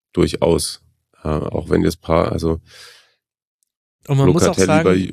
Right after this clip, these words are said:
Speaker 1: bei
Speaker 2: wenn ich das noch kurz hier ergänzen darf, ich habe nämlich endlich jetzt in diesem P D F die Seite gefunden, nach der ich die ganze Zeit gesucht habe.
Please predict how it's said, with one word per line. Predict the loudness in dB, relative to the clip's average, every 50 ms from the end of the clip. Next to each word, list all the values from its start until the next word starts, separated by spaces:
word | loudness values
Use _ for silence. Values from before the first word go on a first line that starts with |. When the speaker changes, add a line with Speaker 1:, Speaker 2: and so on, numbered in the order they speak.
| -12 -18 -16
Speaker 1:
bei | -10 -6
Speaker 2:
wenn | -6 -4
ich | -4 -4
das | -6 -8 -8 -6
noch | -6 -8 -8 -8 -4
kurz | -2 -2 -2 -2
hier | -2 -4 -4
ergänzen | -2 -2 -2 -2 -2 -4
darf, | -4 -4 -4
ich | -6 -6
habe | -4 -4
nämlich | -4 -4 -4 -4 -2
endlich | 0 0 2 0 0 -4 -6 -4
jetzt | -4 -4 -4
in | -6 -8
diesem | -8 -8 -10 -8
P | -6 -6
D | -6 -6
F | -6 -8 -10
die | -8 -4
Seite | -2 -2 -2 -2 -4
gefunden, | -8 -8 -8 -6 -6
nach | -4
der | -2 -4 -4
ich | -4
die | -2 0
ganze | 0 0 0 0
Zeit | -4 -4 -4 -4 -4
gesucht | -8 -6 -6 -6 -6 -6 -8 -6
habe. | -6 -6 -6 -8 -10